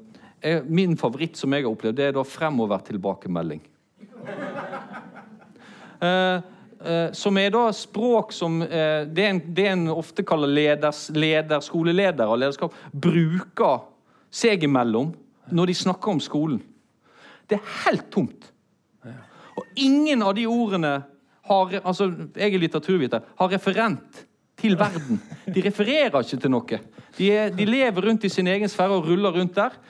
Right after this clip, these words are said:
Speaker 1: Sånn at du kan da gi, du må bli bedre. Det er sånn som jeg, når jeg, når, av og til så er du på sånne, eh, eh, hva heter det, sånn samtale med, med, eh, ja, men i, nei, det heter ikke det, heter det utviklingssamtale nå.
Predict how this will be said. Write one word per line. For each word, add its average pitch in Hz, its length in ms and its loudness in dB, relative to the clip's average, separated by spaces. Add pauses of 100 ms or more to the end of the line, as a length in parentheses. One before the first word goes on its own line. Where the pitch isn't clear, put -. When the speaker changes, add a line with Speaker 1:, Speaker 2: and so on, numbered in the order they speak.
(320)
Speaker 1:
Sånn 262 240 0
at 233 140 0
du 214 80 2
kan 208 180 0
da 233 140 4
gi, 214 480 2 (100)
du 196 140 2
må 202 120 8
bli 190 160 2
bedre. 175 640 2
Det 185 160 2
er 208 80 2
sånn 214 160 0
som 190 140 0
jeg, 190 180 2
når 185 220 2
jeg, 185 80 -4 (100)
når, 170 300 2
av 175 240 0
og - 20 -8
til 185 140 0
så 175 140 -2 (100)
er 160 160 0
du 151 40 -4
på 147 200 -4
sånne, 165 240 0 (400)
eh, 110 240 -2 (800)
eh, 92 760 -2
hva - 80 -6
heter 117 160 -2
det, 92 260 -6
sånn 120 160 -10
samtale 147 540 0
med, 95 320 0 (320)
med, 87 480 -8 (320)
eh, 85 180 -20 (920)
ja, 175 80 2
men 185 80 0
i, 202 100 2 (140)
nei, - 20 -4
det 175 160 2
heter 190 140 0
ikke 202 160 -2
det, 202 160 2
heter 175 240 -2
det 160 220 -2 (180)
utviklingssamtale 104 1120 -2
nå. 104 140 -2